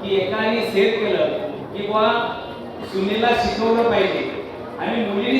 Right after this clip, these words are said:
शेअर केलं की सुनेला शिकवलं पाहिजे. पण मला वाटतं की दोन मैत्रिणींचा एक संवाद साधतो अजित दादा, म्हणजे हो, दोन मैत्रिणी फोनवरती बोलत होत्या आणि एक मैत्रिणी विचारलं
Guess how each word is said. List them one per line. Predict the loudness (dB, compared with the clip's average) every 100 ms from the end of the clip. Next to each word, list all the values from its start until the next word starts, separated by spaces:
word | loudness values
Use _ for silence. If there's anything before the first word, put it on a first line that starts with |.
| 4
शेअर | 2 2
केलं | 0 0 0
की | 0
सुनेला | 0 0 0 2
शिकवलं | 0 0 0 2
पाहिजे. | 2 2 0 -2 -6 -8 -10 -4
पण | -4 0
मला | 0 2
वाटतं | 2 2 0 0
की | 2 4
दोन | 4 4
मैत्रिणींचा | 2 0 0 -2 -2 -2
एक | -2 -4 -2
संवाद | 0 0 0
साधतो | 0 0 0 -2 -4 -6 -10 -10 -6
अजित | -2 0
दादा, | 2 2 2 -2
म्हणजे | -4 -2 0
हो, | 2 0 -2 -4 -8 -12 -4
दोन | 2 4 4
मैत्रिणी | 4 2 2 2 2 2
फोनवरती | 4 2 2 0 -2
बोलत | -2 0 0
होत्या | 0 -2 -4 -8 -12 -16 -18 -18 -8
आणि | -2 2
एक | 4 4
मैत्रिणी | 0 0 0 -2
विचारलं | -2 2 2 4